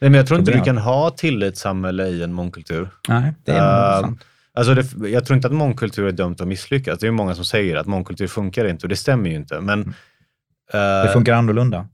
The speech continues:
Speaker 1: alltså mångkultur, det är svårt att få, alltså, för att, ehm, eh, mångkultur har ju f-,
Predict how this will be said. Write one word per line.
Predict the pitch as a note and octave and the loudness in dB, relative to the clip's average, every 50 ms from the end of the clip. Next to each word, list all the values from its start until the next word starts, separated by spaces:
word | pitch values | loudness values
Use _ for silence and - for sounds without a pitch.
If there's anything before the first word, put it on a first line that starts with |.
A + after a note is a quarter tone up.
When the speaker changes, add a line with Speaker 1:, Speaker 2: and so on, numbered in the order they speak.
| _ - | _ -2
Speaker 1:
alltså | - A#2+ B2+ B2 B2 C3 | 0 2 4 4 4 4
mångkultur, | C3 B2+ B2+ B2 B2+ B2+ G#2 - A#2+ A#2+ A#2+ | 4 4 4 4 2 0 -2 0 0 0 2
det | A2+ A#2 | 2 0
är | A#2 | 0
svårt | - - - C3+ C#3 C3+ C3+ | 0 2 2 4 4 4 2
att | C3+ | -2
få, | B2+ - | -2 -2
alltså, | - B2 A#2+ C3 C3 C3 - - - | -2 0 0 -2 -2 -2 -6 -8 -6
för | - C3 | -6 -6
att, | B2 C3 - - - - - | -6 -6 -10 -18 -14 -8 -4
ehm, | A#2 G#2+ G#2+ G#2+ G#2+ G#2+ A2 G2+ - _ _ _ _ _ _ _ _ _ _ _ _ - | -2 -2 0 0 -2 -2 -6 -10 -14 _ _ _ _ _ _ _ _ _ _ _ _ -14
eh, | - E2 C2+ - - | -12 -10 -10 -6 -2
mångkultur | A#2+ A#2+ A#2+ A#2 A2+ A#2 A2 G#2+ - - - A#2 A#2 A#2 A#2 A#2 A2+ A2 A2 A2 | -2 0 0 0 -2 -4 -6 -8 -6 -4 -2 -2 0 0 0 0 -2 -4 -4 -4
har | G#2 G#2 G#2+ | -2 -2 0
ju | G#2 G2+ | 0 0
f-, | F#2+ F#2+ - | -2 -4 -10